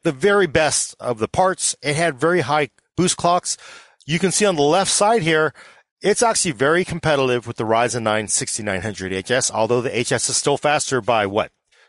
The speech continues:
three percent? On the single thread, it's,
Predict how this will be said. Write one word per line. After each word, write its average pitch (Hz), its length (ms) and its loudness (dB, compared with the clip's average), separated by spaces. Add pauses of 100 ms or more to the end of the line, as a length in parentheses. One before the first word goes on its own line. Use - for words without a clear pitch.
(120)
three 175 160 0
percent? 170 480 0 (680)
On 120 200 0
the 113 60 -6
single 214 300 2
thread, 180 320 2
it's, - 280 -6